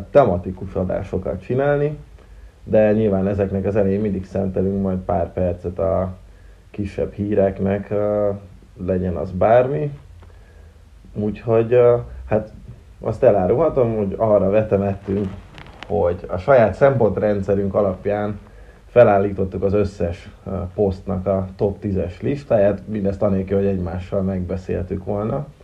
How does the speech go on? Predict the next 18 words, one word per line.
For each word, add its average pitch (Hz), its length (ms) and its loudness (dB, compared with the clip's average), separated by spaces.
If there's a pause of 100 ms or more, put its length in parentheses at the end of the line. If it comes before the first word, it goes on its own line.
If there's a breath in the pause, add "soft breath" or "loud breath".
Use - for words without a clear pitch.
(400 soft breath)
Úgyhogy 127 220 2
most 131 140 4
már 107 100 2
biztosan 104 380 0
lesznek 95 340 -2
eltérések, 90 880 -4
meg, 87 240 -4
ö, 87 200 -2 (200)
meg 95 220 -4
egyetnemértések. 127 1120 -2 (840 soft breath)
Úgyhogy, 107 580 0
ö, 113 200 2 (100)
hát - 160 2
először 104 360 4
a 113 80 4
centerekről 92 800 0
fogunk 95 360 0
beszélni, 143 720 0